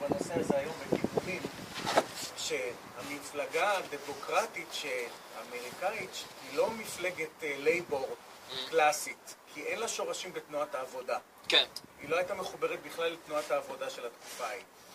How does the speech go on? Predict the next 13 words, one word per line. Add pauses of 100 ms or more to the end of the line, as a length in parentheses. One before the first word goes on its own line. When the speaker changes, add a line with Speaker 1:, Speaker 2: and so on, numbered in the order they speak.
(520)
Speaker 1:
ולכן
יש
כאלה
שהיום
רואים
את
הסוציאליזם
של (120)
ברני
סנדרס, (120)
Speaker 2:
Mm. (560)
Speaker 1:
לא
כאל